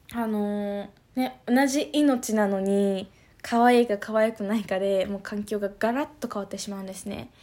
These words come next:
で、と、私も、その、今、私が飼っている猫が保護猫なんですけど、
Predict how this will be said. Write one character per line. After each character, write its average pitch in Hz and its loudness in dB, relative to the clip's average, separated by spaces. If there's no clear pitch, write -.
で、 240 2
と、 208 4
私 330 2
も、 320 4
そ - -4
の、 214 0
今、 285 2
私 240 -2
が 233 2
飼 233 -4
っ 233 -8
て 240 2
い 233 4
る 226 4
猫 233 2
が 196 2
保 226 2
護 233 6
猫 226 2
な 202 0
ん 196 -6
で 208 -8
す - -14
け 240 -6
ど、 311 4